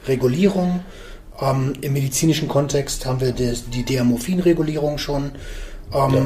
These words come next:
Speaker 2: auch Cannabis ja auch.
Speaker 1: Ja, Cannabis ja auch,
Speaker 2: Ja.
Speaker 1: genau.
Speaker 2: Mhm.
Speaker 1: Ähm, und da kommen jetzt, da sind ja noch ganz andere Stoffe in der Pipeline, Ketamin, M D M A, Psilocybin. Da wird ja auf vielen Ebenen gerade geforscht. Ähm,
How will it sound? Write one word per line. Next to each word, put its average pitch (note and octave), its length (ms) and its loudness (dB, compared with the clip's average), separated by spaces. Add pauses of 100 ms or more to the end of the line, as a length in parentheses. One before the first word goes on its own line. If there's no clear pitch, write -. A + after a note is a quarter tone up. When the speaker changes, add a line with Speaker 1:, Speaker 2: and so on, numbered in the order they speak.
Speaker 2:
auch - 200 -6
Cannabis F#2 440 -2
ja D#2+ 60 -6
auch. D#2 180 -2 (100)
Speaker 1:
Ja, D#3+ 160 8
Cannabis D3 380 4
ja A#2 120 2
auch, D#3 100 4
Speaker 2:
Ja. G3 100 4
Speaker 1:
genau. C#3 340 0
Speaker 2:
Mhm. A2 160 -6 (420)
Speaker 1:
Ähm, C#3+ 400 2 (640)
und C3+ 560 2
da D3 60 4
kommen D#3+ 200 6
jetzt, D#3+ 120 4
da A#2+ 60 4
sind C#3 180 0
ja D3 100 10
noch A#2+ 120 0
ganz B2 140 0
andere D3 280 2
Stoffe D3 320 6
in C#3 100 6
der C#3 80 2
Pipeline, C3 540 0
Ketamin, B2+ 560 -2
M A2+ 140 2
D A2+ 60 -2
M A2+ 120 2
A, B2 280 -2
Psilocybin. A#2 680 -2
Da A2 100 -2
wird C3 120 -2
ja C3 100 2
auf B2 120 -2
vielen D3+ 380 0 (540)
Ebenen D3 380 2
gerade A#2+ 220 -2
geforscht. E3 580 0 (680)
Ähm, D3 540 4